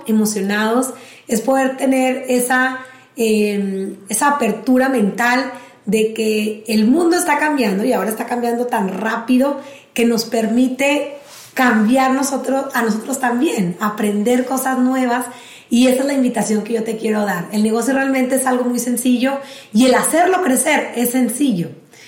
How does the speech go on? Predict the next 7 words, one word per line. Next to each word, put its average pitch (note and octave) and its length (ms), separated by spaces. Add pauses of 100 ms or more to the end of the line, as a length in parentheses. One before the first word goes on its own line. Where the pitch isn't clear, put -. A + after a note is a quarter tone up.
El A#3+ 140
hacerlo A#3+ 340
crecer B3+ 320
es B3+ 80
sencillo C4 400
porque A3+ 520 (240)
nosotros B3+ 640